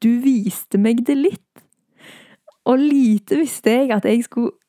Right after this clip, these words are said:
komme inn på dette notatet fire år senere, og bare, "Jepp, <laughs> du skjønte ingenting da." For jeg føler ennå at dette temaet her skjønner jeg lite av, eller,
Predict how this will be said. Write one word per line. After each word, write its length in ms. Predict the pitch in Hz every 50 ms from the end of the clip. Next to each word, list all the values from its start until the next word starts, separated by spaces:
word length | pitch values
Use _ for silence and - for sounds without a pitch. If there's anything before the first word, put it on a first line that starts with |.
| _ -
komme 380 | - - 269 208 185 185 220 233
inn 120 | 233 294
på 120 | - - 214
dette 260 | 190 180 - - 247
notatet 540 | 226 233 214 240 202 214 247 - 214 226 - - -
fire 440 | - 294 226 180 - 208 - 233 269 254 247
år 120 | 277 294 -
senere, 600 | 311 277 190 185 185 196 208 254 254 208 214 180 - - - - - - - - -
og 140 | 233 220 190
bare, 400 | 190 170 165 175 175 180 180 - - _
"Jepp, 760 | 233 185 180 180 180 180 202 240 311 - _ _ _ - - - _ _ _ _ - 247 269
<laughs> 540 | 262 - 233 233 226 233 - - - _ -
du 160 | 247 226 247
skjønte 480 | 233 - - 214 208 190 - - 233 233
ingenting 560 | 220 208 202 208 214 220 - 220 208 220 214
da." 180 | 196 185 208 226 - - - - - - - - - _ _ _ _ _ _ _ _ _ _ _ _ - _ -
For 160 | 240 233 208
jeg 140 | 220 208 -
føler 300 | - 208 190 196 214 - - _ - 220
ennå 380 | 202 180 170 170 175 190 208 -
at 160 | - 190 - -
dette 260 | 196 170 - - 190 180
temaet 460 | - 208 180 190 190 180 180 190 208
her 220 | 190 196 202 208 - - -
skjønner 500 | - - - - 196 196 202 208 202 214
jeg 140 | 214 196 202 202
lite 800 | 208 208 202 202 185 170 165 165 - - _ _ - 196 190
av, 260 | 180 180 190 208 208 -
eller, 300 | - 185 190 196 -